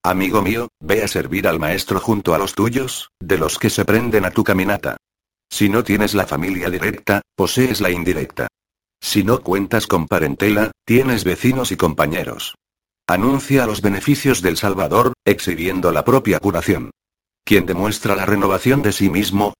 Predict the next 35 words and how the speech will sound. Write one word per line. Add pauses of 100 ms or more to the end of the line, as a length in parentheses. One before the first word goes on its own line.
en
Cristo, (100)
se
habilita
a
cooperar
en
la
renovación
espiritual
de
los
demás. (520)
En
cuanto
al
bienestar
propio, (100)
serás
llamado
a
él, (100)
en
el
momento
oportuno. (880)
Ciento
doce. (1000)
Ciencia
y
temperancia. (840)
Y
a
la
ciencia,